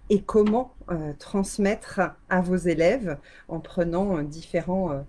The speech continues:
facteurs. Et, et ça, c'est la première raison, Jade. Et la seconde, je dirais que c'est lié. Donc, la première raison que j'évoquais, c'est effectivement parce qu'un enseignant va, euh, quotidiennement, euh, devoir s'interroger sur ce qu'il va transmettre, ce qu'il a à transmettre et,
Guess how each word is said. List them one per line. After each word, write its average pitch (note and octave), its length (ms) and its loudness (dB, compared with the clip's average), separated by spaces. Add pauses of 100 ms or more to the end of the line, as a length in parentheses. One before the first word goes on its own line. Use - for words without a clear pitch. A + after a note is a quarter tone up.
(120)
facteurs. D#3 460 -4 (580)
Et, A3+ 320 4
et G#3+ 60 2
ça, C4 180 2
c'est C#4 120 0
la G#3+ 100 4
première A3+ 360 -2
raison, A3+ 380 0
Jade. B3+ 380 2 (120)
Et G#3 140 2
la G#3 160 2
seconde, A#3+ 640 -2
je A#3+ 100 -6
dirais A3 300 0
que - 80 -16
c'est - 180 -2
lié. A3 540 2
Donc, G#3 140 0
la G#3+ 120 2
première A#3 360 -2
raison A#3+ 440 2
que A#3 100 4
j'évoquais, G#3+ 600 2
c'est F3+ 80 0
effectivement F#3+ 640 -2
parce - 320 -6
qu'un G#3 320 4
enseignant G3 680 0
va, F#3+ 360 2
euh, D#3 40 -6 (100)
quotidiennement, G#3+ 1000 0
euh, D#3+ 100 -2 (340)
devoir G3 360 2
s'interroger G3+ 640 0
sur F#3 220 -6
ce - 100 -18
qu'il F#3+ 300 0
va E3+ 220 2
transmettre, G3 640 -4
ce - 100 -20
qu'il G3 300 4
a C4+ 160 2
à A3+ 80 2
transmettre G3+ 720 -6
et, - 120 -8